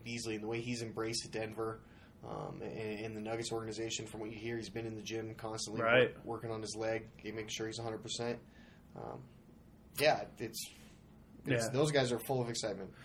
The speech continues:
Speaker 2: I got, I was lucky enough to get to talk to Chuck Hayes, uh, about a week ago or so, and mentioned Juancho Hernangomez to him, and immediately his eyes light up. He's new, new guy on the staff, uh, with the Nuggets, and Ch-,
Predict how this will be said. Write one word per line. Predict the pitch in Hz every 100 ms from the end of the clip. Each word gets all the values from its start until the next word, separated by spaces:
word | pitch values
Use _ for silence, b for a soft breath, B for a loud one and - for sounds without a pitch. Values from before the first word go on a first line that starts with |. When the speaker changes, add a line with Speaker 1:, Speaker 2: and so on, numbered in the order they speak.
| B B B
Speaker 2:
I | 147
got, | 165 170 - 156
I |
was | 151 151
lucky | 160 160
enough | 156 151
to |
get | 143
to | 135
talk | 131 143
to | 135
Chuck | 123 131 -
Hayes, | 127 123 127 120
uh, | 113
about | - 120 120 123
a | 117
week | 135 139
ago | 120 117
or | 117
so, | - 131 120 120 120
and | 120 117 117 120
mentioned | 147 147 135 127 117 - -
Juancho | 127 131 139 - 131
Hernangomez | 131 123 117 117 120 113 -
to | - 120
him, | 113 110
and | 127 123
immediately | 135 147 175 208 226 196 156 135
his | 143
eyes | 139 143 143
light | 135 131
up. | 131 120
He's | 123 120
new, | 139 135 131
new | 135 127
guy | 131 123 123
on | 120
the | 117
staff, | - 131 123 120 -
uh, | 120 117 113
with | 113
the | 120
Nuggets, | 120 117 113
and | 117 - B B B B
Ch-, | -